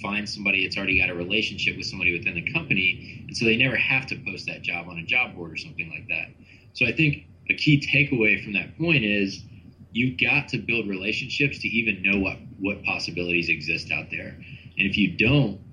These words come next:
um, focus on those relationships, you're gonna miss out on all these great jobs that you could be perfect for, and you just never know about 'em. So anyways, I just wanted to get up on my soapbox there for a second, but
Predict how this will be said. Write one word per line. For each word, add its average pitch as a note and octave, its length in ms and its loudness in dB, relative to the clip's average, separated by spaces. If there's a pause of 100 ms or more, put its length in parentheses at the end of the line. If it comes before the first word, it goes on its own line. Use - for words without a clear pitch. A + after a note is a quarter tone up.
um, F#2 360 -10
focus - 280 -2
on F#2+ 80 -2
those F2 160 0
relationships, F2+ 720 -2
you're G#2 160 -2
gonna G#2 160 0
miss G2+ 220 2
out G#2+ 180 2
on F2+ 220 -4
all G2 120 -4
these F#2+ 200 2
great F#2 340 -2
jobs G2 460 0
that E2 180 -4
you G2+ 280 0
could G#2 260 0
be F2 240 -2
perfect D#2+ 420 -2
for, D#2+ 320 -8 (320)
and F#2+ 120 0
you F#2 100 2
just - 220 0
never F2+ 200 0
know E2 220 -2
about D#2+ 240 -2
'em. - 160 -12
So E2+ 240 2 (720)
anyways, F#2 360 4
I G2 60 2
just F#2+ 180 -2
wanted F#2 200 -2
to F#2+ 80 -2
get F#2+ 100 2
up F2+ 120 -4
on F#2 100 -6
my F2 80 -2
soapbox F2 500 -2
there F2+ 160 -4
for F2 140 -8
a F2 60 -4
second, E2+ 420 -2
but F2 200 2